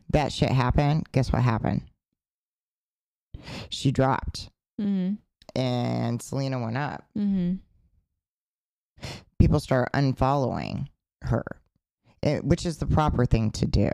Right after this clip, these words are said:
Speaker 1: right? It is not okay to just have, like, a slap on the wrist. It's, "Okay, no,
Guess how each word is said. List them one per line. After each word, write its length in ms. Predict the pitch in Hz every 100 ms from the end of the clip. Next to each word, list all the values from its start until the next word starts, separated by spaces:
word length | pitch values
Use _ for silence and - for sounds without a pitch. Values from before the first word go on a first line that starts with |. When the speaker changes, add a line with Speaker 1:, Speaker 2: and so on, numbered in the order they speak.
| - - _ _ _ _ _
Speaker 1:
right? 320 | 139 127 131 -
It 140 | 143
is 200 | 143 139
not 260 | 147 151 156
okay 560 | 147 - 156 156 135 135
to 760 | - 131 120 120 117 120 117 - _ _ _ _ _ _ -
just 180 | - 131
have, 160 | 135 120
like, 200 | 123 -
a 20 |
slap 380 | - - 135 -
on 160 | 123 120
the 80 | -
wrist. 320 | 127 - -
It's, 180 | - - -
"Okay, 220 | 190 190
no, 380 | 185 147 147 175